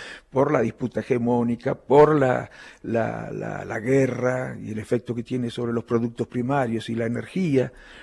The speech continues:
Pero bueno, este, así que, que estamos en esos ciclos de idas y venidas.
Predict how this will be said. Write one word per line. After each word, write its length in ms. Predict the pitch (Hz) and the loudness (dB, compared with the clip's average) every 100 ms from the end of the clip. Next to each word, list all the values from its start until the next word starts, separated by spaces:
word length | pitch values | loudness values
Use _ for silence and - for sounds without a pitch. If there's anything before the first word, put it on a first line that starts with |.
| - _ - | -20 _ -10
Pero 200 | 156 156 | 0 6
bueno, 340 | 175 110 170 - | 6 4 -4 -2
este, 840 | 127 - - 123 113 107 107 107 - _ _ _ _ - - - - 226 | -4 -4 -2 -2 0 -4 -6 -12 -18 _ _ _ _ -20 -20 -20 -12 -4
así 180 | 139 196 | -2 2
que, 160 | 220 | 0
que 140 | 165 170 | 4 2
estamos 420 | 160 185 202 175 | 4 4 4 4
en 120 | 156 | 2
esos 260 | 170 180 - | 2 2 2
ciclos 400 | 190 - 156 - | -2 -2 -4 2
de 100 | 139 | 2
idas 320 | 160 156 143 | 2 -2 -2
y 60 | 156 | 0
venidas. 420 | 160 175 151 | 0 2 0